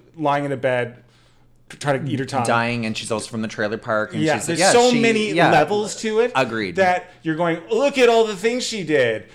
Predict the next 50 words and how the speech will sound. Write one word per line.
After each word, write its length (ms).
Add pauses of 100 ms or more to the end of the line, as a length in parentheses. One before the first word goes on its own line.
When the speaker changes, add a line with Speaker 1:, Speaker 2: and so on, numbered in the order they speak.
(200)
Speaker 1:
And, 400
you 200
know, 160
it's 180
like, 340 (100)
n-, 160
now 180
watch, 400
she'll 140
get 120
nominated 400
for 180
playing 280
a 60
role 380
of, 220
like, 260 (360)
you 80
know, 240 (260)
a 60
princess 640
in 160
England, 420
and 80
it'll 60
be 60
like, 140
"Oh, 120
she 100
played 180
outside 220
her 60
class. 320 (180)
That's 180
why 60
they 100
nominated 460
her," 60 (140)
Speaker 2:
<laughs> 140
Speaker 1:
just 180
like 100
Kate 140
Winslet. 280 (460)
Um, 680 (480)
but 140
anyways, 400 (100)
it 260
is 240
a, 520
uh, 360